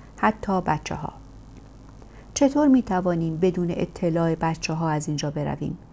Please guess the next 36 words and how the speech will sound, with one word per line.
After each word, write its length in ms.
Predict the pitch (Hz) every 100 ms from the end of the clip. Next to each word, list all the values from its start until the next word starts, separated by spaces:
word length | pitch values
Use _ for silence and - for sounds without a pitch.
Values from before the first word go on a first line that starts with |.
| - - -
بدون 260 | 262 262 240
اینکه 240 | 233 226
مقصدمان 640 | 208 196 - 202 190 190 180
را 100 | 180
به 100 | 180
آنها 240 | 175 180
بگوییم؟» 520 | 180 175 185 202 226 - - - - - - - -
در 160 | 190 190
آن 120 | 190
موقع 420 | 185 185 214 214 214
این 180 | 214
موضوع 420 | 202 196 190 220 220
برای 360 | 185 180 175
من 280 | 170 180 185 - -
ستمی 640 | - - 226 240 233 233
غیر 380 | 220 240 247 214
قابل 300 | 170 156 151
تحمل 460 | 147 156 147 151 147
به 100 | 151
شمار 380 | - 147 143 151
می‌رفت 520 | 160 - - - - - 180
و 60 |
بیش 300 | 175 202 -
از 160 | 151 -
طاقتم 520 | 156 143 147 - 160
بود، 260 | 160 - - - - - - - - -
ولی 180 | 226 220
در 140 | 208 196
سکوت 460 | - 214 240 233
پذیرفتم. 720 | - 180 175 147 143 - 160 - - - - -
قرار 340 | 180 175 180 180
شد 300 | - 202 196 - -
روز 260 | 170 180 175
بعد 380 | 156 156 151
حرکت 440 | - 156 - - -
کنیم. 280 | - -